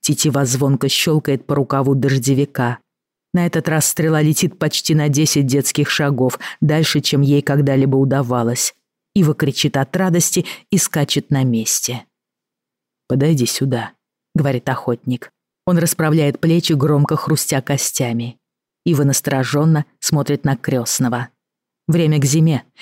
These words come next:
и в чёрных волосах и в бороде искрятся первые снежинки. Девочка хмурится, словно боится, что охотник станет её ругать за плохой выстрел.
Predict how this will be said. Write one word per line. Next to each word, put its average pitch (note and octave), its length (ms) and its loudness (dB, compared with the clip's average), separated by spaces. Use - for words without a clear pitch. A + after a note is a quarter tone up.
и D3 80 0
в - 40 -4
чёрных D3 380 0
волосах C#3+ 480 0
и D3+ 40 0
в B2+ 100 -2
бороде C3+ 500 0
искрятся D#3 580 -2
первые C#3 460 0
снежинки. A#2+ 920 -2
Девочка C3 460 0
хмурится, A#2+ 720 -4
словно C#3+ 340 2
боится, C3+ 400 0
что C3 240 -2
охотник C#3 460 -2
станет C#3 420 -2
её C#3+ 300 2
ругать D3 360 0
за C3 120 -2
плохой C#3 420 0
выстрел. B2 720 -2